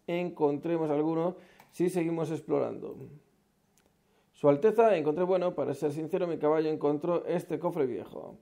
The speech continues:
Excelente trabajo. Deberías cuidar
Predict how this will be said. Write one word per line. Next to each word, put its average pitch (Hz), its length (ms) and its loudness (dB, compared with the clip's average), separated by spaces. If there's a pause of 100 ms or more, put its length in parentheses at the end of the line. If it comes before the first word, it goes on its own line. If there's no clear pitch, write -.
(560)
Excelente 180 480 -4
trabajo. - 580 -4 (760)
Deberías 156 340 0
cuidar 160 500 -2